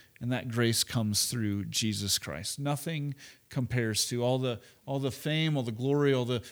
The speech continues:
all the views and likes, if you will, pa-, pales in comparison to knowing Jesus Christ as our Lord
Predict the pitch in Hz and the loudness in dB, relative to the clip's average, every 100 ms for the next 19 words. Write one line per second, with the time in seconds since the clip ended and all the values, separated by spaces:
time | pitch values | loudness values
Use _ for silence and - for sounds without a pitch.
0 | - 139 143 127 117 139 151 147 147 120 | -4 0 2 2 0 2 4 6 4 0
1 | 123 117 120 113 - - - 117 104 98 | -2 2 2 2 0 -2 -2 -2 2 2
2 | 98 95 - - - - _ _ _ - | 2 0 -6 -20 -20 -20 _ _ _ -14
3 | - 143 139 - - - 170 147 110 104 | 0 4 4 2 -4 -2 2 4 4 0
4 | 107 - 113 - 107 117 104 - 98 95 | -4 -6 -6 -6 -4 -2 -2 -2 -4 -6
5 | 98 - - - - 123 120 117 110 101 | -8 -12 -20 -16 -4 2 4 4 4 2
6 | 98 - - - 110 120 113 110 113 98 | 0 -6 -14 -6 0 2 2 -2 -2 -2
7 | 98 - 104 107 98 101 101 98 | 0 -2 -2 -2 -2 -4 -4 -6